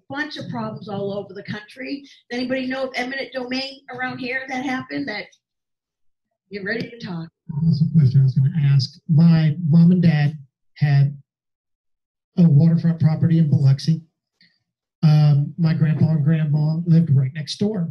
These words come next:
Speaker 2: They were run out of the, by the s-, city. Eminent domain took over for industrial purposes,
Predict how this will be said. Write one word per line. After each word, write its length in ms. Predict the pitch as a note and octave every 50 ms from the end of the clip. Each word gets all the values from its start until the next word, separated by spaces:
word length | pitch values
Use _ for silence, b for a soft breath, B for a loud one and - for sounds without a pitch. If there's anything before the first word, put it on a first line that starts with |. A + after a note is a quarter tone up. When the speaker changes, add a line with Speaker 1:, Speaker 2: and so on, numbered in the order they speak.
| - -
Speaker 2:
They 100 | E3 C#3+
were 140 | C3+ C#3+
run 240 | C3 B2+ D3 D3+ D3+
out 160 | D3+ D3+ E3+
of 80 | F3 E3+
the, 60 | E3+
by 180 | F#3 F#3+ F#3+ F#3+
the 80 | F#3
s-, 200 | F3+ E3+ - - _ _
city. 460 | - - - F3+ E3 - F3+ - - - _ _ _ _ _ F3+
Eminent 320 | E3 D#3 D#3 E3 F3 F3
domain 480 | F3+ G3+ G#3 G#3 G3 E3 D#3 D#3 D#3 E3+
took 220 | - F3 E3+ F3
over 320 | F#3+ G3 F3+ D#3+ D#3+ D#3
for 300 | C#3 - D#3+ D#3 D#3+ E3+ -
industrial 720 | - E3+ E3 E3 - F3 E3+ C#3+ B2 - - E3 D#3+ E3 E3 -
purposes, 720 | - B3 B3 - F3+ E3+ - - _ - - - - _